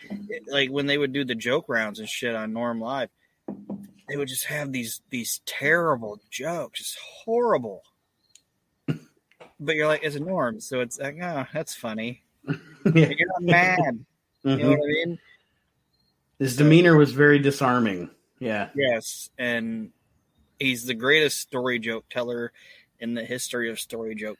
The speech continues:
Speaker 1: tellers.
Speaker 2: Now, let me ask you something, 'cause, I mean, and you may know for sure, 'cause you may have r-, read more about him or what, 'cause, I mean, I, I really do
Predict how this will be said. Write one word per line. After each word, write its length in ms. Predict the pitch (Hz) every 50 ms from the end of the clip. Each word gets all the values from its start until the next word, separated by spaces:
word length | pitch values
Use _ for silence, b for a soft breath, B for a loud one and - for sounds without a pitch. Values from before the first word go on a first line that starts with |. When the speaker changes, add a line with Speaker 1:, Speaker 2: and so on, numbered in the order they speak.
| _ -
Speaker 1:
tellers. 720 | - 90 82 62 - - - _ - - - - - - _ _ -
Speaker 2:
Now, 80 | 139
let 100 | 156 196
me 140 | 214 190 175
ask 240 | 175 175 165 - -
you 80 | 139
something, 600 | 131 - - 127 113 98 107 101 98 95 90 - _ _ _ _ _
'cause, 340 | - - 131 127 123 - - - - _ _ -
I 80 | 123
mean, 480 | 127 127 123 123 117 117 110 - - _ _ _ _ -
and 120 | 135 147 156
you 100 | 170 180
may 240 | 170 156 147 143 143
know 260 | 139 135 127 131 135 131
for 200 | - - 113 104
sure, 400 | - - 196 196 147 90 - -
'cause 240 | - - 110 104 104
you 100 | 117 120
may 240 | 120 117 117 117 113
have 220 | 120 110 104 - b b b b b b b b b b b b b _
r-, 80 | - - - _
read 400 | - 107 107 107 120 127 131 127
more 260 | 127 120 120 123 117
about 320 | 113 113 117 113 113 113 113
him 160 | 123 120 117
or 80 | 110
what, 140 | 110 110 107 -
'cause, 140 | 143 135 147
I 40 | 147
mean, 140 | 147 143 143
I, 140 | 156 156 139
I 100 | 135 151
really 400 | 156 156 160 156 151 143 127 123
do 640 | 123 117 117 113 135 143 147 143 139 135 123 B